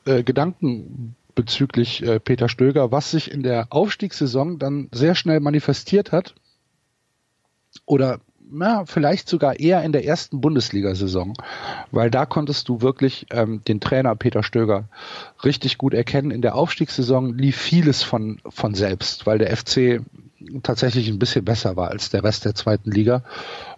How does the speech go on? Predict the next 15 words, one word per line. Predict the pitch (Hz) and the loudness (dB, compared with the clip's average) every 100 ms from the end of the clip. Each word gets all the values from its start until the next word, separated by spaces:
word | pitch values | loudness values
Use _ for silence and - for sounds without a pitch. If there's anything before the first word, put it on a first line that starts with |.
| _ | _
und, | 131 120 120 110 | 0 2 0 2
äh, | 113 110 | 4 4
da | 107 110 | 4 2
sehr, | 101 117 117 | 2 2 4
sehr | 117 | 0
viel | - 113 | 0 0
richtig | 107 113 110 - | 2 0 -2 -4
gemacht | 107 101 101 - | -4 -2 -4 -2
hat, | 98 98 | -4 -4
äh, | - 104 | -2 -2
auch | - 107 | -2 -4
viele | - - 113 | -6 -4 -2
Tore | - 117 107 | 2 2 2
geschossen | - 117 - 113 | 0 -2 -2 -4
hat. | 113 | -4